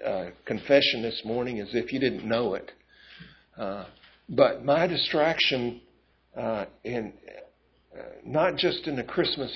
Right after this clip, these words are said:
season, but, um, my, uh, I, I'm so often distracted, uh, from the reality of this personal relationship that we've been given with Jesus. And my heart gets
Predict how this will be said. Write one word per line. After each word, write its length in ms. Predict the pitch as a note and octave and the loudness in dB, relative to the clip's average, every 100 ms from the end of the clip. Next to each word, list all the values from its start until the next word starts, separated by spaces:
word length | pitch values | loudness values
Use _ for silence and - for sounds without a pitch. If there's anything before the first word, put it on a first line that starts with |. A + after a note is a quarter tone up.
| - | -6
season, 580 | B2 B2 A#2+ A#2+ A#2 A2 | -4 -4 -6 -8 -8 -2
but, 300 | G#2+ - - _ _ _ _ _ - | -2 -2 -10 _ _ _ _ _ -8
um, 360 | A#2 G#2+ G2+ G2+ _ _ _ _ _ - | -6 -4 -6 -12 _ _ _ _ _ -4
my, 200 | B2+ E3 | 0 0
uh, 840 | A2+ - F#2+ G#2+ - - - A#2 - - | 0 -6 -10 -12 -12 -12 -8 -8 -8 -2
I, 60 | |
I'm 140 | E3 E3+ - | -2 -2 0
so 240 | D#3+ C#3+ | 2 2
often 520 | - D3+ D#3+ - B2+ | 4 4 4 2 -4
distracted, 840 | A#2+ A2+ - C3+ C#3 C3+ A#2 A2 - - _ _ _ _ - | -2 -2 2 4 4 2 -2 -4 -6 -20 _ _ _ _ -14
uh, 240 | A#2+ F#2+ - - | -8 -8 -8 -2
from 500 | D3 C3 B2+ B2 - - _ _ _ - | 2 4 4 0 -8 -14 _ _ _ -4
the 120 | C#3+ | 0
reality 680 | A#2+ B2 B2+ C#3+ C#3 C3 B2 | 2 4 6 8 6 2 -4
of 80 | A2+ | -2
this 220 | A#2+ - - | -4 -4 -2
personal 420 | C#3+ C#3 - C3 | 0 0 -2 -2
relationship 840 | A2+ B2 C3+ C3+ B2 - A#2 G#2 - | -2 2 2 2 0 -2 -2 -4 -6
that 140 | G2+ | -6
we've 180 | A#2 A2+ | -4 -4
been 220 | A2+ A2 | -6 -4
given 400 | A2+ B2+ A#2+ G#2 | -2 0 -2 -8
with 120 | G2+ | -12
Jesus. 540 | - A#2 A#2+ A#2 F2+ E2+ - - _ _ _ _ _ _ _ _ | -10 -4 -4 -4 -8 -16 -16 -20 _ _ _ _ _ _ _ _
And 160 | A2+ A#2+ | -8 0
my 160 | D3+ | 0
heart 380 | F3 E3 C#3+ - | 2 2 0 0
gets 400 | G#2 C3+ - - | -2 -2 -4 -10